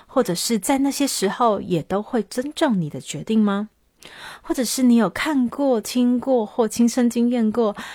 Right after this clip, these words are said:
病人本身已经没有办法自主表达了，但是家属就必须要为他做出选择，为他决定到底要生或是死的这样的痛苦和挣扎吗？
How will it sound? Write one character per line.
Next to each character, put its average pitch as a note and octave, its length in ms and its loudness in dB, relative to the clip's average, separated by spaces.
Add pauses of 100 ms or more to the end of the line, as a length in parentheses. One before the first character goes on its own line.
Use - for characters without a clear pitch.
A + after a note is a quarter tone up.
(140)
病 D#4+ 160 4
人 A3+ 240 4
本 F#3+ 260 0
身 G#3+ 320 0
已 F3 120 0
经 G3 180 0
没 G#3 60 2
有 F#3+ 100 0
办 A3 180 0
法 F3+ 200 -6
自 B3 200 -2
主 G3 160 -2
表 F#3 240 -2
达 E3 280 -4
了， F#3 240 4 (260)
但 D4 180 2
是 B3+ 320 -2
家 C#4 300 -2
属 G#3+ 400 0
就 C#4+ 180 -2
必 C#4+ 200 -2
须 - 260 -6
要 B3+ 140 0
为 A#3 200 2
他 A3 280 -6
做 G#3+ 200 0
出 G#3+ 200 -4
选 E3+ 260 -2
择， D3+ 420 -4 (280)
为 D#4 100 0
他 C4+ 220 -4
决 E3 360 -4
定 A#3+ 320 0
到 B3+ 140 -2
底 G#3+ 140 -2
要 A3+ 120 -2
生 A#3+ 480 0
或 C4 220 2
是 B3 180 -4
死 - 400 -6 (280)
的 A3+ 100 6
这 C4+ 160 -2
样 C4 140 0
的 G#3 100 -4
痛 A#3 340 0
苦 - 220 -6
和 F#3 320 -8
挣 F#3 260 -2
扎 F3+ 240 -8
吗？ D3+ 380 -10